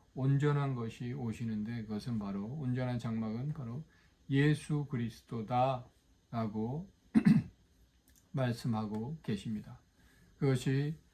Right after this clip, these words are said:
바로 오늘 본문을 통해서 저와 여러분에게 말씀하고 계신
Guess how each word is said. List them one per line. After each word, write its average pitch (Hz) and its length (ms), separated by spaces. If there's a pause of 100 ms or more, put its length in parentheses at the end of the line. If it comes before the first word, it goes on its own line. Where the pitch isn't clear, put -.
(280)
바로 127 280
오늘 131 240
본문을 147 500
통해서 139 560 (480)
저와 120 300
여러분에게 113 800 (400)
말씀하고 113 840
계신 120 400